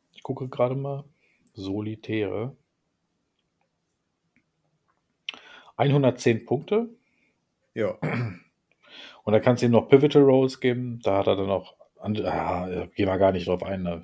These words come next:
Speaker 1: Das
Speaker 2: Ich wollte
Speaker 1: haben
Speaker 2: gerade
Speaker 1: wir, glaub
Speaker 2: sagen,
Speaker 1: ich,
Speaker 2: der
Speaker 1: schon mal
Speaker 2: Regelteil,
Speaker 1: besprochen.
Speaker 2: den könnt ihr euch nochmal anhören bei uns, äh, bei der Podcast-Folge, wo wir mit Patrick und Florian über die Eldar gesprochen haben. Ähm,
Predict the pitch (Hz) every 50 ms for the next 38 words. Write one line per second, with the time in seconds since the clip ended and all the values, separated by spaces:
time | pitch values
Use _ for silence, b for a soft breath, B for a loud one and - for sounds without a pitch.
0 | - _ - 95 90 85 - - 117 110 104 110 95 95 98 98 92 90 98 107
1 | 113 107 110 123 123 139 131 123 - 131 131 127 131 135 127 120 127 131 135 -
2 | 156 151 151 139 131 123 135 131 131 127 117 131 151 151 135 123 123 123 123 113
3 | 120 127 135 135 - - - 143 123 117 117 117 113 113 117 117 110 117 113 -
4 | 135 - - 160 - - - - 131 131 123 127 127 120 127 127 123 127 117 120
5 | 120 117 - - 139 - - 147 135 - - 135 123 110 - 139 143 147 156 139
6 | 139 143 135 120 127 - 127 165 190 185 160 156 - - 156 156 156 170 160 156
7 | 160 160 165 185 - _ _ _ _ _ _ _ _ _ _ _ _ _ _ _
8 | _ _ _ _ _ _ _ _ _ _ _ _ - 135 131 127 127 127 127 123
9 | 127 123 123 123 123 127 117